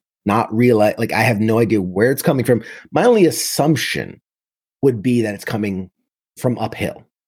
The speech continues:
We're, we're pretty close to the summit, but we're still maybe a hundred yards from the summit of this mountain. It was a small opening that the helicopters were able to drop us off at.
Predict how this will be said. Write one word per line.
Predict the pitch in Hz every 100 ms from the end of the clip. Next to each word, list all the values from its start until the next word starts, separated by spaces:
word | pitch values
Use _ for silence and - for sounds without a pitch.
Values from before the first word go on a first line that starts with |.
| -
We're, | 131 131
we're | 180
pretty | - 277 240
close | - - 131 123 185 -
to | 226
the | 226
summit, | 220 226 233 233 - _ -
but | 131
we're | 160
still | 170 - 175
maybe | 151 143 123 117 104 101 _ _ _ _
a |
hundred | - - 156 120 107
yards | 104 92 -
from | 87
the |
summit | 85 104 87
of | 78
this | - -
mountain. | 80 - - _ _ _ _ -
It |
was | 98 92
a | 87
small | - 123 107
opening | 127 135 101 95
that | 87 85
the |
helicopters | 90 85 87 - 98
were |
able | 80
to | 73
drop | 87 -
us | -
off | 135 -
at. | -